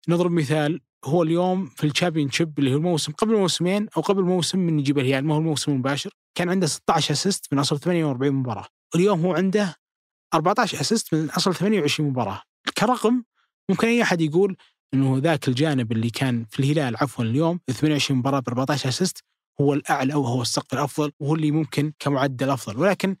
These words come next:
لو جينا نشوف للستة عشر أسيست اللي كانت في الشامبيونشيب في الدوري الدرجة الأولى في إنجلترا،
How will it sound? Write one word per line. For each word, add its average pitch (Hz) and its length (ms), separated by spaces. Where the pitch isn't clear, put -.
لو 139 160
جينا 277 220
نشوف 226 340
للستة 170 320
عشر 160 200
أسيست 160 360
اللي 131 120
كانت 139 360
في - 120
الشامبيونشيب 139 680
في - 140
الدوري 135 220
الدرجة 131 300
الأولى 131 280
في 113 100
إنجلترا، 120 420